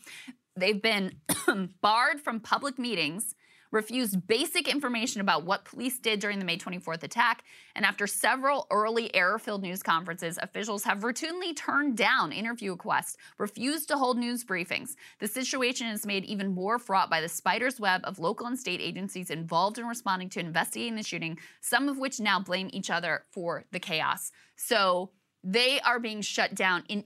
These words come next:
and intimidated, actively intimidated in every possible way.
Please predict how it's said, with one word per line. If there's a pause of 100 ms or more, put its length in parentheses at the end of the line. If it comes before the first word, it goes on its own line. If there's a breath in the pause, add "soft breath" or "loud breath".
(100)
and
intimidated,
actively
intimidated
in
every
possible
way.